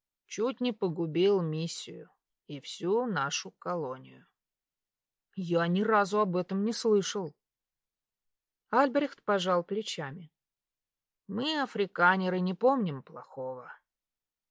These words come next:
Подлого, низкого человека лучше забыть, чем сохранять о нём память.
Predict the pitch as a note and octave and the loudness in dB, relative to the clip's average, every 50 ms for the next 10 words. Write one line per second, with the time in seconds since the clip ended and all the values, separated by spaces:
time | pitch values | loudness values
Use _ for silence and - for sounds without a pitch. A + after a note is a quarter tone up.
0 | _ _ _ - F#3+ G#3 A3+ A#3+ G3 F#3+ F3 D#3+ D3 D#3+ - E3 - _ _ - | _ _ _ 0 4 4 4 4 4 2 0 0 0 -4 -8 -12 -16 _ _ -6
1 | E3 E3+ G3+ A#3+ C#4 C4+ - - - A#3+ A3 G#3+ - - - D#3 D#3 D3+ D3+ D3 | -2 0 0 0 0 0 0 2 4 4 4 4 2 0 -2 -2 0 0 0 0
2 | D3+ E3 G3 A#3 A#3 - A3+ A3 G3 D#3+ D3+ E3 E3 - - G3+ F#3 F3+ F3+ F3+ | 0 0 2 0 0 2 2 2 2 0 -2 -4 -4 -6 -6 -6 -6 -6 -6 -6
3 | E3 D3 C3+ C#3+ D3+ E3+ F3+ E3+ - - - _ _ - - D#3 C#3+ C#3+ - - | -6 -6 -6 -4 -4 -4 -4 -4 -8 -12 -14 _ _ -10 -8 -6 -6 -6 -6 -8
4 | - - C#3 C3+ C3+ C3+ C3+ C3+ F3 G3+ F#3 - D#3+ D3 C#3+ C#3 D3 D#3+ D3+ - | -8 -8 -8 -8 -6 -6 -4 -4 -4 -4 -4 -6 -8 -8 -6 -6 -6 -8 -8 -8
5 | - C3+ B2 B2 - G#2 - _ - - - | -8 -8 -8 -8 -10 -14 -20 _ -20 -20 -20